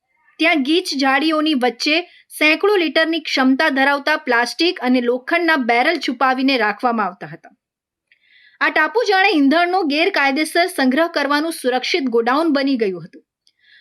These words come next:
આરોપીઓ અહીંથી જરૂરિયાત મુજબ નાના જથ્થામાં ડીઝલ કિનારે લાવીને તેનું વેચાણ કરતા હતા.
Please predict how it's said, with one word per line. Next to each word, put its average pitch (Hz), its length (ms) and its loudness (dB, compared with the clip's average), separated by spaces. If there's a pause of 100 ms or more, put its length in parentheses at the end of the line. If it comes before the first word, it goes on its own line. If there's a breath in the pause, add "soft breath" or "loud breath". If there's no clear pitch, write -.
આરોપીઓ 392 500 2
અહીંથી 339 520 0
જરૂરિયાત 285 600 -2
મુજબ 311 380 0
નાના 254 300 2
જથ્થામાં 277 560 0
ડીઝલ 233 360 -2
કિનારે 269 420 -2
લાવીને 262 440 0
તેનું 254 280 -2
વેચાણ 226 400 0
કરતા 214 300 -4
હતા. - 320 -14